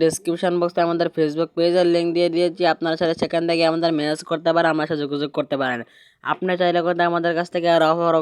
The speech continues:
গ্রহণ করতে পারেন। আপনি যদি চান যে অফার গ্রহণ করতে না চান, তাহলে আমাদের সাথে WhatsApp-এ যোগাযোগ করতে পারেন। WhatsApp লিংকও আমি আমার Facebook পেজে দিয়ে দেবো। তো YouTube-এ এত কিছু বলার প্রয়োজন নেই, আপনারা আমার সাথে কথা বললে সব কিছু বুঝতে পারবেন, কারণ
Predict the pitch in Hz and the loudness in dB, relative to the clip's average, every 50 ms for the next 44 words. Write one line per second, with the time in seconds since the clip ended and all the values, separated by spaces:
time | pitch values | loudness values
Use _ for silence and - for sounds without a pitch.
0 | 156 156 156 160 151 156 143 151 143 - 139 135 139 139 135 131 139 - 165 170 | 2 0 0 0 0 0 -2 -2 -2 -2 -2 -2 0 0 0 0 0 0 -2 -2
1 | 165 170 165 156 - 160 160 165 165 160 165 160 160 165 156 151 151 160 160 160 | -2 -2 -2 0 0 2 2 2 2 2 2 2 2 0 -2 -2 0 0 0 0
2 | 160 160 160 156 160 156 151 156 156 170 165 165 160 156 147 135 135 139 139 135 | -2 -4 -4 -4 -2 0 0 0 0 -2 -2 -2 -2 -2 -2 0 0 -2 -2 -2
3 | 143 143 143 - 160 160 180 180 180 180 - - - - - _ _ - 151 165 | -4 -4 -2 -2 -2 0 0 0 0 -2 -4 -10 -20 -20 -20 _ _ 0 0 0
4 | 160 - 185 170 165 165 170 160 170 170 170 170 165 - 170 160 170 175 185 185 | 2 2 2 0 2 0 0 0 0 0 0 -2 -2 -2 0 0 2 2 2 2
5 | 180 160 151 151 - 165 156 151 156 156 151 151 160 160 160 165 170 175 180 180 | 2 0 -2 0 0 0 0 0 -2 -4 -2 0 0 0 0 0 0 0 0 0
6 | 175 175 156 147 151 156 151 170 170 170 165 151 147 147 139 131 127 123 117 113 | 0 -2 -2 -2 -2 -4 -2 -2 -2 0 0 0 0 0 0 0 -2 -4 -4 -6
7 | 110 - _ _ _ _ - 143 151 156 160 160 185 185 185 165 165 180 170 185 | -10 -14 _ _ _ _ -2 0 0 0 2 2 2 2 2 2 2 0 0 0
8 | 175 165 165 165 170 165 165 170 170 170 170 160 175 175 170 175 175 175 170 165 | 0 2 2 4 2 2 2 2 2 2 2 2 2 0 2 0 0 2 0 0
9 | - 151 160 160 156 160 160 160 165 165 156 160 - 156 156 170 165 170 175 170 | 0 -2 -2 -2 0 0 -2 -2 -4 -4 -4 -4 -2 -2 -2 0 0 0 2 2
10 | 170 170 165 175 160 - - 151 - - 156 143 143 143 - - 139 131 127 127 | 0 0 0 -2 -6 -6 -6 -8 -8 -6 -6 -6 -8 -8 -8 -8 -8 -6 -6 -8
11 | 127 127 123 139 147 151 | -8 -8 -6 -6 -4 -2